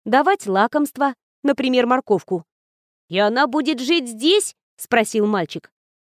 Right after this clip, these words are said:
«Даже когда будет холодно и сыро?» «Просто постелишь ей дополнительный слой сена»,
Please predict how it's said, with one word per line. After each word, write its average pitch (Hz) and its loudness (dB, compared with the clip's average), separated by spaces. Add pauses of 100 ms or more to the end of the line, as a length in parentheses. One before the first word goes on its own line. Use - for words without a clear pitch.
«Даже 285 0
когда 302 4
будет 294 -2
холодно 302 0
и 320 0
сыро?» 370 0 (720)
«Просто 262 2
постелишь 240 -2
ей 214 -2
дополнительный 202 0
слой 226 -2
сена», 165 -6